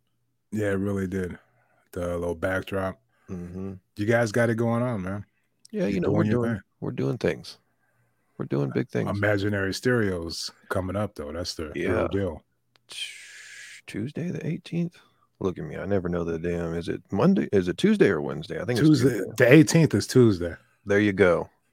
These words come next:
Speaker 2: Tuesday,
Speaker 1: Eight-
Speaker 2: January eighteenth, Volstead Lounge. If you're in Austin, Texas, come through. That's the first.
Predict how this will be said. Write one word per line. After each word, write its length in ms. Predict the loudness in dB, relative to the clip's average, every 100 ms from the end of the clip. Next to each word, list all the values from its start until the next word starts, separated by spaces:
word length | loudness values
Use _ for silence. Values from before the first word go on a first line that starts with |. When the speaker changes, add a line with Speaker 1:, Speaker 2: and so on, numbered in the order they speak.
| _ _ _ _
Speaker 2:
Tuesday, 400 | 8 10 10 8
Speaker 1:
Eight- 120 | 6
Speaker 2:
January 480 | 2 2 4 4 4
eighteenth, 500 | 2 0 -2 -4 -4
Volstead 460 | -2 -2 2 0 0
Lounge. 440 | 0 0 -2 -2
If 100 | -4
you're 120 | -2
in 60 | 2
Austin, 300 | 0 0 -2
Texas, 340 | 0 -2 -4
come 240 | -2 0 0
through. 360 | 0 0 0 -4 _ _ -14
That's 140 | -8
the 100 | -6
first. 460 | -4 -4 -4 -12